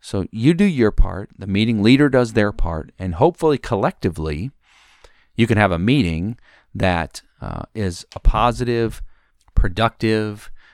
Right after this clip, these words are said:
and needful part of the organization. Meetings are essential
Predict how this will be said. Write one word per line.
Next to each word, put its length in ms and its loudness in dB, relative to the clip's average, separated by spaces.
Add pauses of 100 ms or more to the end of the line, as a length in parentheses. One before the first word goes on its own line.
(120)
and 640 -8
needful 1120 0 (500)
part 400 0
of 140 -10
the 60 0
organization. 640 -2
Meetings 320 2
are 60 0
essential 500 -2